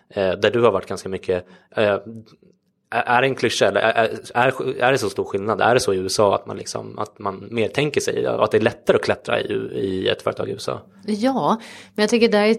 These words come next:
Speaker 2: den här trainee-kulturen mer utbredd, att du börjar någonstans och du, och the American dream, att du
Speaker 1: Mm.
Speaker 2: kan ta dig och du kan
Speaker 1: Mm.
Speaker 2: liksom bli din egen hjälte någonstans.
Speaker 1: Mm.
Speaker 2: Och det är lite synd här, men man märker ju att det finns ju,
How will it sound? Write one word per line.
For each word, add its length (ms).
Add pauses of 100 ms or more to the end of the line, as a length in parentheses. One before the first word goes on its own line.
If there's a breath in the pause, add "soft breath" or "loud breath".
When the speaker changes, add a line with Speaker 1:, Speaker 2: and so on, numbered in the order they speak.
Speaker 2:
den 100
här 120
trainee-kulturen 1400
mer 120
utbredd, 720
att 300
du 120
börjar 560
någonstans 720
och 120
du, 340
och 140
the 60
American 720
dream, 520
att 160
du 60
Speaker 1:
Mm. 120
Speaker 2:
kan 280
ta 320
dig 220
och 60
du 120
kan 240
Speaker 1:
Mm. 160 (560 loud breath)
Speaker 2:
liksom 380
bli 320
din 320
egen 380
hjälte 440
någonstans. 540
Speaker 1:
Mm. 100
Speaker 2:
Och 40
det 120
är 40
lite 260
synd 360
här, 100
men 220
man 260
märker 400
ju 60
att 180
det 100
finns 360
ju, 180